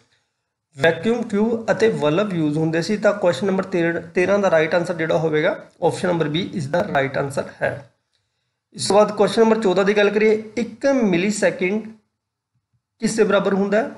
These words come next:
ਤਾਂ option number ਸੀ ਇਸ ਦਾ right answer ਹੈ। ਇੱਕ ਸੈਕਿੰਡ ਦਾ ਹਜ਼ਾਰਵਾਂ ਭਾਗ ਨੂੰ ਆਪਾਂ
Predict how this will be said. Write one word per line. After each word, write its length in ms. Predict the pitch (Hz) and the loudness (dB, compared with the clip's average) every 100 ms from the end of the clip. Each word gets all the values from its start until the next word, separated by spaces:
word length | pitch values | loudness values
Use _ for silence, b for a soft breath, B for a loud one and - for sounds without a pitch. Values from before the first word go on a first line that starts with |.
| - | -4
ਤਾਂ 340 | 190 180 175 147 | 2 2 2 0
option 200 | - 202 | -2 -2
number 160 | 190 | 0
ਸੀ 300 | 175 202 208 | -2 -2 -2
ਇਸ 80 | 196 | 0
ਦਾ 120 | 175 | 0
right 280 | 160 156 160 | 2 2 2
answer 260 | 180 180 208 | -2 0 0
ਹੈ। 180 | 226 B B B - | -2 B B B -8
ਇੱਕ 380 | 214 - 277 | -8 -4 -4
ਸੈਕਿੰਡ 540 | 262 - 156 156 175 160 | -2 2 2 2 0 2
ਦਾ 220 | 170 170 - | 0 -2 -6
ਹਜ਼ਾਰਵਾਂ 480 | 156 160 185 214 214 | 2 4 4 4 2
ਭਾਗ 360 | 214 190 160 | 4 4 4
ਨੂੰ 120 | 156 160 | 2 0
ਆਪਾਂ 240 | 156 | 2